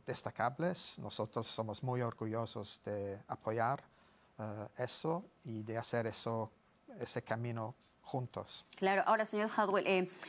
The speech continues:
Speaker 2: ¿qué han podido identificar desde la Unión Europea, no? ¿Qué, eh, son estos, de repente, estas condiciones que han generado que el Perú logre este éxito, que tome el liderazgo en lo que es esta transición a economía
Speaker 1: Mm.
Speaker 2: circular? Eh, de, ¿por dónde pasa? Eh, ¿qué está haciendo bien el Perú,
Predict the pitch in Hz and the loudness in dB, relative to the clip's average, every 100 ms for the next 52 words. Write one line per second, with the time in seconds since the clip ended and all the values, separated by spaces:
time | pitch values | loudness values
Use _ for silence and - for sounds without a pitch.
0 | - - 285 311 285 269 262 247 202 185 | -2 4 6 6 6 4 6 4 4 2
1 | 180 190 196 202 175 156 160 185 180 151 | 6 6 6 2 6 6 8 8 6 4
2 | - 180 156 160 156 160 160 220 - 175 | 6 6 6 2 2 4 4 2 2 4
3 | 202 214 190 170 151 147 - 208 208 214 | 4 4 6 8 6 4 2 4 4 2
4 | 233 220 196 170 156 160 180 208 214 214 | 4 4 4 0 0 2 2 2 2 2
5 | 202 160 151 - 190 190 190 185 175 160 | 2 4 2 4 4 4 2 2 4 6
6 | 165 175 180 160 160 180 190 185 175 180 | 6 4 2 2 4 6 6 6 4 -2
7 | - 151 - - - - - - - - | 2 2 2 -4 -4 -6 -8 -14 -8 0
8 | 180 208 214 190 175 190 190 - 147 147 | 2 4 6 6 8 8 6 2 0 2
9 | 147 143 175 175 185 180 165 160 156 175 | 4 2 2 0 2 4 2 2 2 4
10 | 175 160 160 147 147 170 180 175 - - | 4 2 2 2 4 6 6 2 -8 -8
11 | - 190 - 160 170 165 - 170 - 156 | 2 2 6 6 8 6 2 -2 -2 -4
12 | 165 185 - 185 233 254 214 - 220 180 | 0 0 4 4 6 6 4 4 2 2
13 | - 135 131 - - - 185 170 294 302 | 0 -2 -2 -10 -14 0 2 4 4 4
14 | 262 254 247 240 214 185 220 202 156 - | 6 2 6 4 6 6 6 6 4 6
15 | 151 180 151 | 6 8 6